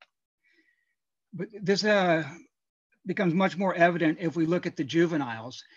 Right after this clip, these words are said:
And for here on juveniles, we're really, uh, going by age, not size. So we're looking at animals that are two to eight years old. And what we see with our green lines on the free-flowing fork,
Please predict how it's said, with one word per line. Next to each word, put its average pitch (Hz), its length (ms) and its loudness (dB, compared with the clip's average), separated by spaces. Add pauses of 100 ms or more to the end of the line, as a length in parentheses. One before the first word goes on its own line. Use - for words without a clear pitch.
(160)
And 156 160 -4
for 175 220 -2
here 208 340 0
on 165 140 0
juveniles, 175 540 0
we're 160 160 0
really, 180 380 0 (220)
uh, 160 280 2
going 165 360 2
by 151 220 -2
age, 160 480 0
not 151 320 -2
size. 120 720 -6 (280)
So 165 180 -6
we're 160 100 0
looking 180 240 0
at 175 80 0
animals 170 600 2
that 151 200 -4
are 143 300 -10
two 190 480 -2 (320)
to 170 100 -14 (100)
eight 175 160 -2
years 165 300 0
old. 139 460 -2 (460)
And 151 160 -4
what 175 120 -2
we 175 100 0
see 190 240 0
with 185 200 0
our 165 180 0
green 175 380 0
lines 175 560 0
on 160 320 0
the 156 320 -2
free-flowing 175 640 0
fork, 156 460 -4